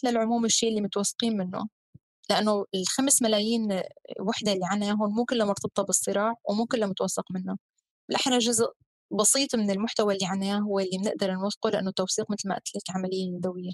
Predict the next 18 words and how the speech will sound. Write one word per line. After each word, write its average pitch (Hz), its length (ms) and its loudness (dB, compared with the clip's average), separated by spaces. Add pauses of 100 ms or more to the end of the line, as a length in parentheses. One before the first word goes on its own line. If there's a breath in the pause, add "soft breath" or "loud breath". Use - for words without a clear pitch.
(800 loud breath)
ف-، - 180 2
آه، 202 880 4 (280)
ل-، 190 500 2
لحتى 247 320 2
ما 240 160 6
ننشر 262 360 2 (100)
كل 240 120 2
شيء - 220 2
عنا 196 520 0
وما 190 180 0
نكون 208 200 -2
متوثقين 190 520 -2
منه، 185 380 -2 (200)
آه، 185 300 0
لحتى 202 460 2
ال-، 202 240 -2
آه، - 480 -2 (280)
إذا 202 300 0